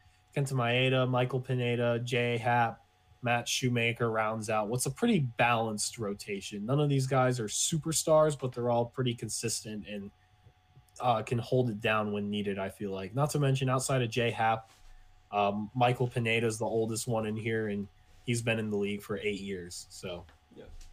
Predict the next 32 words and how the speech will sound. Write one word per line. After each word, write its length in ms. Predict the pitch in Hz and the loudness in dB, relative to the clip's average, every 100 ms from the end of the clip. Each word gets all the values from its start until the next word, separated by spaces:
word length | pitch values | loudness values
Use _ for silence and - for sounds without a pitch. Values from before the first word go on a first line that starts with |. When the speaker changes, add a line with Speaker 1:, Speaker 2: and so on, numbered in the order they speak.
| - _ _ | -20 _ _
Speaker 1:
um, 360 | 110 98 92 - | -6 -6 -6 0
I, 160 | 135 143 | 4 4
I 180 | 135 | 4
like 260 | 135 123 117 | 4 4 0
what 100 | 104 | -4
they 140 | 104 | -4
have. 280 | 104 104 104 | -2 -2 0
Alex 360 | 117 127 127 - | 4 6 4 2
Colomé 420 | 135 120 120 120 | 2 2 4 2
in 80 | 120 | 2
the 80 | 113 | 2
bullpen, 560 | 117 113 120 117 113 | 2 2 2 0 0
Tyler 320 | 120 117 113 | 0 0 0
Duffy, 640 | 110 - 110 - 113 113 - _ - _ _ | -2 -2 -2 0 -2 -2 -8 _ -20 _ _
Cody 260 | - 117 117 | 0 0 0
Stashik, 840 | - 110 107 107 113 107 101 - _ - _ - | 0 2 2 2 -2 -4 -4 -12 _ -20 _ -12
uh, 340 | 98 95 95 - | -6 -4 -4 -2
Hansel 380 | 131 127 123 | 2 2 2
Robles. 560 | 107 107 107 107 104 104 | 0 0 0 0 -2 -2
They, 140 | 117 | -4
they've 240 | 104 117 113 | -2 -4 -4
got 160 | 110 | -6
some 160 | - 110 | -6 -6
good 120 | 110 | -6
guys. 280 | 107 101 101 - - _ - - | -4 -6 -6 -12 -18 _ -20 -14
Uh, 200 | 107 101 | -8 -6
and 120 | 107 127 | -2 2
then 300 | 120 117 104 | 2 0 -2
this 200 | 135 208 | -2 0
is 120 | 147 | 0
a 60 | 113 | 0
team 540 | - 127 120 117 120 | 0 0 2 0 -6